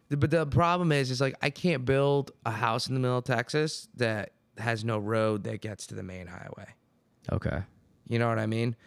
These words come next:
Speaker 1: We need that. That starts getting built, then that other stuff. But you're right. There is, there is, you can buy just plots of land
Speaker 2: Okay.
Speaker 1: and get, you do whatever you want with it,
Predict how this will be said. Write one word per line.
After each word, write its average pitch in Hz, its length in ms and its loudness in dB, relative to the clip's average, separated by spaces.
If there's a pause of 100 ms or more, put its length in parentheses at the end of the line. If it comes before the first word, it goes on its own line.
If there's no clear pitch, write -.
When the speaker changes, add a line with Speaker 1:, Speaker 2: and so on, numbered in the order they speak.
(120)
Speaker 1:
We 127 180 2
need 131 260 2
that. 120 340 2 (340)
That 165 300 2
starts 175 300 0
getting 143 260 2
built, 123 380 2 (440)
then 123 320 0
that 110 160 2
other 113 180 2
stuff. 110 300 -4
But 123 140 0
you're 139 140 2
right. 131 320 2
There 127 140 2
is, 131 580 0
there 117 200 -2
is, 120 340 0
you 127 100 -2
can 151 120 0
buy 127 200 0 (360)
just - 200 -10
plots 120 360 0
of 107 80 -4
land 113 400 -4 (560)
Speaker 2:
Okay. 95 280 2 (360)
Speaker 1:
and 113 220 2
get, 123 160 0 (140)
you 117 180 -6
do 117 200 0
whatever 117 260 2
you 117 120 2
want 117 200 2
with 113 140 -2
it, 104 180 -2